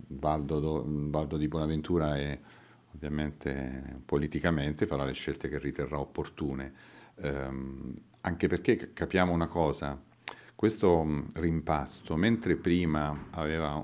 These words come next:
un sapore, prima, diciamo, fino a qualche anno fa, un sapore diverso da un punto di vista delle conseguenze,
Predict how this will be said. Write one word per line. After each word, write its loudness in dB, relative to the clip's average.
un -6
sapore, 2
prima, 0
diciamo, -2
fino 0
a 0
qualche 0
anno 2
fa, 0
un -4
sapore 6
diverso 6
da -2
un -2
punto -4
di 0
vista -2
delle 0
conseguenze, -2